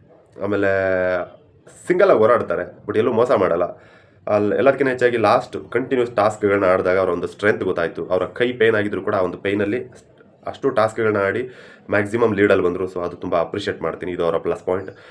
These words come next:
ಇನ್ನು ನೆಕ್ಸ್ಟ್ ನಮ್ಮ ಮಂಜಣ್ಣ ಅವ್ರ ಬಗ್ಗೆ ಮಾತಾಡೋಣ. ಮಂಜಣ್ಣ ಅವ್ರ ಬಗ್ಗೆ ಮಾತಾಡೋದಾದ್ರೆ ಮಂಜಣ್ಣ ಹುಲಿ, ಹುಲಿ ಥರ ಇರ್ಬೇಕು, but ಗ್ಯಾಪಲ್ಲಿ ಅದು ನರಿ ಆಗಿದ್ದು ನನಗೆ ಇಷ್ಟ ಆಗ್ಲಿಲ್ಲ. ನರಿ, it means ನರಿ ಅಂತಲ್ಲ, ಮ್, ಹುಲಿ ಸೈಲೆಂಟ್ ಆಗಿದ್ದು ನನಗೆ ಇಷ್ಟ ಆಗ್ಲಿಲ್ಲ.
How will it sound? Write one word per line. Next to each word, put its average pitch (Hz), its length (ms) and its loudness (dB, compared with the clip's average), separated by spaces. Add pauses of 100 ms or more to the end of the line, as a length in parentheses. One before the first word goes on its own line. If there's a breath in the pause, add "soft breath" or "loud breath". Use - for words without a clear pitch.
(340 loud breath)
ಇನ್ನು 131 160 4
ನೆಕ್ಸ್ಟ್ 123 240 2
ನಮ್ಮ 110 160 2
ಮಂಜಣ್ಣ 98 320 4
ಅವ್ರ 98 120 4
ಬಗ್ಗೆ 90 140 0
ಮಾತಾಡೋಣ. 82 400 -4 (460)
ಮಂಜಣ್ಣ 135 280 4
ಅವ್ರ 127 120 2
ಬಗ್ಗೆ 120 140 2
ಮಾತಾಡೋದಾದ್ರೆ 110 580 0 (880)
ಮಂಜಣ್ಣ 131 320 2 (1160)
ಹುಲಿ, 131 220 2
ಹುಲಿ 110 200 2
ಥರ 113 140 4
ಇರ್ಬೇಕು, 92 520 0 (440 soft breath)
but 95 180 -2
ಗ್ಯಾಪಲ್ಲಿ 107 800 2 (100)
ಅದು 95 160 -4
ನರಿ 98 220 2
ಆಗಿದ್ದು 98 340 0
ನನಗೆ 85 280 -2
ಇಷ್ಟ 82 140 -6
ಆಗ್ಲಿಲ್ಲ. 82 400 -2
ನರಿ, 110 260 0
it 107 80 -8
means 92 540 -4
ನರಿ 110 160 4
ಅಂತಲ್ಲ, 95 500 -2 (640 soft breath)
ಮ್, 87 580 -8 (400)
ಹುಲಿ 147 180 2
ಸೈಲೆಂಟ್ 147 360 4
ಆಗಿದ್ದು 113 240 2
ನನಗೆ 87 100 -2
ಇಷ್ಟ 85 120 -8
ಆಗ್ಲಿಲ್ಲ. 80 400 -6